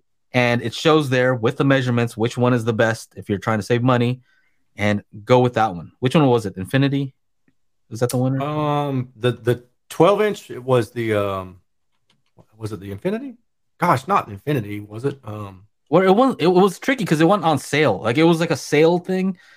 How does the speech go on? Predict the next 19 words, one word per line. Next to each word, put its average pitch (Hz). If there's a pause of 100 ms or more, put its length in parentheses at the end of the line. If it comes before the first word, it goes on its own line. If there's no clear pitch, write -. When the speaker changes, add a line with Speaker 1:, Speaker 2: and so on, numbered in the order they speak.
(160)
Speaker 1:
where 127
if 131
you 147
went 156
to 151
buy 120
it, 147
it -
wouldn't 127
Speaker 2:
Gosh. - (180)
Speaker 1:
always 135
be 139
that 147
price. 147
Speaker 2:
Yeah. 196
What's, 233
uh, 156
um, 131 (580)
Speaker 1:
Yeah, 123